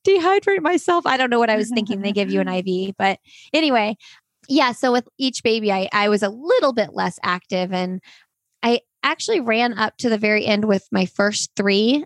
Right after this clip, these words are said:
Speaker 1: And then with the fourth, I think I stopped running around thirty weeks. I was just like,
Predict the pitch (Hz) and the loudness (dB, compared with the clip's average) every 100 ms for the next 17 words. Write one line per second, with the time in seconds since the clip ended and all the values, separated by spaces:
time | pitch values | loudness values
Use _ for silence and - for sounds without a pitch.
0 | - 208 214 220 233 247 226 - 214 - | -2 -2 0 0 2 2 0 -2 -4 -2
1 | 196 202 262 254 - 202 - 262 339 330 | 0 2 2 -2 -2 -4 -2 0 0 -2
2 | - - - - 202 202 190 196 202 196 | 0 -2 -2 -2 0 0 0 0 0 -2
3 | 196 - 196 190 185 180 - - - 214 | -4 -4 -2 -2 -2 -4 -4 -10 -2 -2
4 | 214 240 - 226 208 | -2 -6 -2 -2 -2